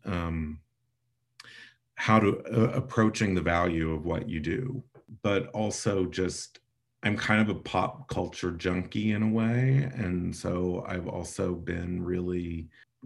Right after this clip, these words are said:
diving in to where I can find cultural critique on pop culture from a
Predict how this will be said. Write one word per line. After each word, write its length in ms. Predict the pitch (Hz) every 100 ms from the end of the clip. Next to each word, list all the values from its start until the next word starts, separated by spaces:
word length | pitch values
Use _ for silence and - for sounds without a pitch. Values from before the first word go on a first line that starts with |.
| 113
diving 480 | - 95 92 95 95
in 500 | 90 92 90 87 85 - _ _
to 240 | - 95
where 200 | 95 92
I 100 | 90
can 240 | 85 92 90
find 680 | - 85 87 87 85 80 - _ _ _ _ _ _ _ _ -
cultural 460 | 90 92 - 92
critique 560 | 80 - 87 - 85 80
on 220 | 82 80
pop 340 | 78 85 82 -
culture 760 | 85 78 - 87 80 78 76 _ _ _ _ _ _ _ _ _ _ _ _ _ _ _
from 320 | - - 92 87
a 400 | 85 85 82